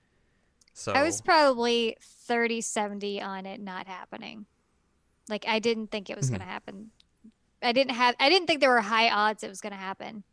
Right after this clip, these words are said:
Speaker 2: 'cause there were just so many stories, like, everywhere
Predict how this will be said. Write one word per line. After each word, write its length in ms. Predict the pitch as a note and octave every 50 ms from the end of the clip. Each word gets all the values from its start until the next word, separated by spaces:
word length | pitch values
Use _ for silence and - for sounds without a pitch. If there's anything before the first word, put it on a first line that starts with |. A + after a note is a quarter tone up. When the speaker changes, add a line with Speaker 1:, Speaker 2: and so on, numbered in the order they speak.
| _ _ _ _ _ _ _ _ _ -
Speaker 2:
'cause 140 | D4 B3+
there 100 | B3+ D4+
were 80 | D#4 D#4
just 240 | D4+ E4+ - - -
so 200 | - D4+ C#4+ C#4+
many 200 | C#4 D4 C#4+ C#4
stories, 680 | B3+ - - - A#3 G#3+ A3 A#3 B3 B3+ B3+ A3+ - -
like, 240 | A#3+ A3+ G#3+ G#3+ - _ _ _ _ _ _ _ _ _ _ _ _ _ _ _ _ _
everywhere 1120 | B3 C4 C4+ B3+ B3 A3+ G#3+ - A#3+ B3+ B3+ A#3+ B3 B3 B3+ C4 C4+ C#4 C#4+ C#4+ D4 D4+